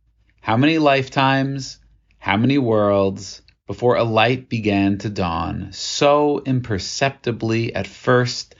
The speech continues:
that it was not recognized, and a tiny voice whispered from a place that seemed so far removed from where you dwelt,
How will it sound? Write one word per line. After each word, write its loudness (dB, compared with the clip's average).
that 0
it 0
was -2
not 2
recognized, -2
and -2
a 2
tiny 0
voice 2
whispered 0
from -2
a 2
place 0
that -6
seemed -4
so -2
far 2
removed 0
from -2
where 2
you 0
dwelt, 0